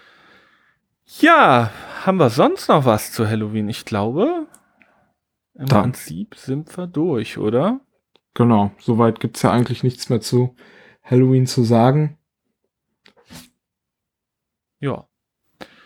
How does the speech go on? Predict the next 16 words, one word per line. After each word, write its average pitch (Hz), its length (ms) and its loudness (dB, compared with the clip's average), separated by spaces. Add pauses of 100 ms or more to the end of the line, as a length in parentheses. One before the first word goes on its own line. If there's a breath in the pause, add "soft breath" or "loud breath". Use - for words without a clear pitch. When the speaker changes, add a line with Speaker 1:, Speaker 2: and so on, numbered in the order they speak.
(200 loud breath)
Speaker 1:
Dann, 143 400 0
ähm, 156 760 -2
habe 151 240 -4
ich 143 80 -12
hier 151 100 2
noch 135 220 0
ein 131 100 -2
paar, 123 460 0
äh, 117 260 -2
Phantasialand, 131 1300 -2
äh, 135 580 -2
Infos 165 840 -4
auf 156 220 -4
dem 165 140 -8
Plan 160 400 -2
stehen. 185 500 -2